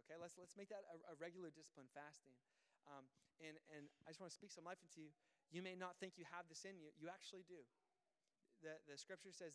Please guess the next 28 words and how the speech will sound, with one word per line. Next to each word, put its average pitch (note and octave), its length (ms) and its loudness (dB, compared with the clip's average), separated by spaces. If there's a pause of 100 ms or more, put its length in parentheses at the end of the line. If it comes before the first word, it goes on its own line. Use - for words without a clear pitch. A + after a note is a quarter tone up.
that - 240 2
once E3+ 160 -2
we G3+ 80 -4
follow F3+ 400 6
Jesus, C3+ 480 -2 (320)
that C#3+ 100 -10
the C#3+ 80 10
Spirit E3+ 480 8
of E3+ 60 -2
God E3 180 8
lives D3+ 240 6
inside C#3 320 4
of B2 80 -8
us. - 300 -14 (400)
Uh, C#3 160 4
so, D#3 240 6
so D#3+ 180 2
I C#3 60 6
wanna, D#3 240 2 (100)
I, D3 80 -8
I D3 220 -10 (160)
encourage C3+ 260 -10
you C3 140 -12
with - 80 -18
that. A#2+ 160 -10 (560)
Cool? E3+ 160 0 (320)
Amen? D#3 240 4 (640)
Um, C#3+ 240 2